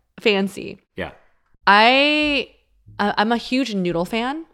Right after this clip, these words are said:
Speaker 1: and I got some kind of pasta dish. And when they brought it out, I could literally take the, the, my, my fork and slice through the pasta, and it was mush.
Speaker 2: Mm.
Speaker 1: Like, they totally overcooked it, and I was just so mad,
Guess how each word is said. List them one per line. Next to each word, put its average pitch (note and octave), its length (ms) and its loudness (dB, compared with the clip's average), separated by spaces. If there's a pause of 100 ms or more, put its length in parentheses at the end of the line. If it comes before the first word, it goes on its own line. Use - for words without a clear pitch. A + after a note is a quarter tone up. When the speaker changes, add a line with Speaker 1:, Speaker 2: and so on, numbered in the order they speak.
(600)
Speaker 1:
and G3+ 120 4
I G3 60 6
got G#3+ 240 6
some B3+ 140 -2
kind B3 140 0
of E3+ 100 0
pasta D#3+ 400 -4
dish. - 460 -8 (500)
And F#3+ 180 -2
when F#3+ 60 -2
they G3+ 80 0
brought G#3 240 0
it B3 100 0
out, G#3+ 480 -2 (380)
I G#3 80 0
could C4 140 0
literally C4+ 240 2
take A3 320 -6
the, F#3+ 240 -6
the, F#3 100 -10
my, F3+ 340 -4
my F3 200 -6
fork F3+ 420 -4
and G3 140 -4
slice G3 360 -4
through G#3+ 120 -6
the F#3+ 80 -2
pasta, E3 320 -2
and G3 60 -4
it - 20 0
was E3 140 -6
mush. E3+ 520 -6 (220)
Speaker 2:
Mm. G#2 260 -6
Speaker 1:
Like, G3+ 80 0
they A3 100 -2
totally A#3+ 360 -4
overcooked G3+ 500 -6
it, E3 280 -6 (360)
and G3+ 140 -4
I G3+ 80 0
was A#3 180 2
just - 280 -10
so G#3 260 0
mad, F#3 580 -4